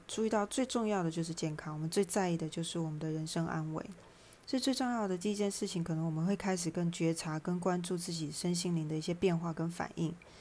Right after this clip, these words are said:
例如说，有些人就会开始觉得，哎，自己的身体的状况，例如说自己的身材，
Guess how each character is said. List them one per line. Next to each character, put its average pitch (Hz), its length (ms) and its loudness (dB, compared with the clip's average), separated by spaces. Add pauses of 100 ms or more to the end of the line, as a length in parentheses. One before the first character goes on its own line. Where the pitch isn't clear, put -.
(320)
例 214 80 6
如 202 80 8
说， 196 180 4
有 175 120 6
些 196 180 4
人 180 100 4
就 180 100 2
会 185 80 4
开 185 160 -2
始 175 100 -4
觉 160 160 -2
得， 156 120 0
哎， 185 120 2
自 180 160 -4
己 180 120 -2
的 156 80 2
身 185 220 0
体 170 120 2
的 156 60 0
状 175 260 2
况， 170 240 2
例 180 60 6
如 165 160 4
说 175 300 2
自 175 160 -4
己 165 140 -4
的 156 240 0
身 185 260 0
材， 160 460 -2